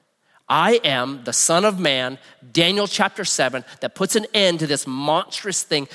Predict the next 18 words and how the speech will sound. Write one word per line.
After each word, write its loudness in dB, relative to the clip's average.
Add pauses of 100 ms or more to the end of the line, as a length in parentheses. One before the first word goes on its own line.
this -4
monstrous 0
cycle. 0 (300)
It's -4
me. -2 (1400)
I'm 2
beginning 0
it. -6 (240)
I'm 2
inaugurating 0
it. -8 (220)
I'm 2
the 0
start 2
of 0
it. -4 (260)
It's -12
me." -12